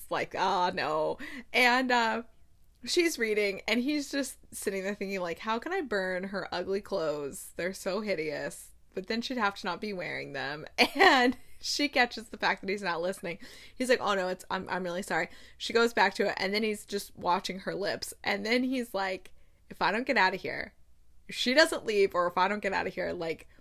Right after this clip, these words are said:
things are gonna happen." <laughs> And so he, he tr-, has to get rid of her. Then he takes off to go swimming in a lake or a pond or a river, something or other, body of water.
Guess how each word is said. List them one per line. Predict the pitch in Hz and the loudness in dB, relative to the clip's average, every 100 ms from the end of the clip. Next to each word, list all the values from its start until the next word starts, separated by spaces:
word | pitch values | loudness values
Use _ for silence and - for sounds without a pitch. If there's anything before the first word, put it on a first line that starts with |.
| - - - _ - - - - - - | -20 -20 -20 _ -20 -20 -20 -20 -18 2
things | 220 208 | 2 4
are | 196 | -2
gonna | 185 185 | 0 2
happen." | 151 - 135 131 | 0 0 -4 -4
<laughs> | - | -2
And | 240 311 - 403 - 427 - | 8 8 10 8 10 8 8
so | - 349 311 302 - - | 0 6 6 4 -10 -10
he, | - 403 403 415 - - - - - - - - - | 4 6 6 2 -6 -18 -20 -20 -20 -14 -10 -8 -6
he | 233 - | -8 -2
tr-, | 254 - | -2 2
has | 247 240 | 2 2
to | 254 | 0
get | 202 | 0
rid | 196 196 | 2 0
of | 185 | 0
her. | 190 175 - - - - | -2 -2 -6 -14 -16 -4
Then | 277 480 | 0 0
he | 494 494 | 0 0
takes | 381 - | 0 2
off | 196 - - - | 2 2 -6 -8
to | - | -2
go | 370 370 349 - - | 2 4 2 0 -12
swimming | - - 554 330 190 - | -8 6 8 8 0 -2
in | 220 | 0
a | 226 233 240 - - - - - | 0 0 -4 -4 -2 -2 -2 0
lake | 214 185 - | 2 2 0
or | 180 | -2
a | 185 | -2
pond | - 170 170 | -2 -4 -4
or | 170 | -4
a | 165 | -4
river, | 147 110 | -4 -6
something | - 160 - 101 | -6 -8 -6 -6
or | 101 | -6
other, | 92 80 - - - - | -6 -8 -12 -20 -16 4
body | 294 277 190 | 6 8 6
of | 180 | 2
water. | 160 131 76 | 0 0 -2